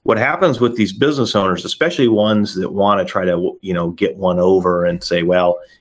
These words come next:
you know, I don't wanna pay my, my taxes."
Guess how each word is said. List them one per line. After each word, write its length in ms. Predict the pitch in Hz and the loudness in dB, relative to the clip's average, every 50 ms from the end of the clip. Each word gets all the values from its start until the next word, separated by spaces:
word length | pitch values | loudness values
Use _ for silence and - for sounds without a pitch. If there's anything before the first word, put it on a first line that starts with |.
| _ | _
you 80 | - 82 | -12 -6
know, 260 | 82 85 82 - - - | -2 -2 -2 -2 -2 -2
I 120 | 95 98 | 0 0
don't 140 | 95 98 95 | 2 2 2
wanna 160 | 95 90 90 | 2 0 0
pay 220 | - - - 98 92 | -4 -2 -2 0 0
my, 280 | 90 87 87 87 - - | 0 -2 -4 -4 -6 -8
my 120 | - 92 | -12 -12
taxes." 680 | - - - 104 101 101 98 - - 87 85 - - | -6 -2 -2 0 0 0 -2 -4 -8 -6 -6 -6 -6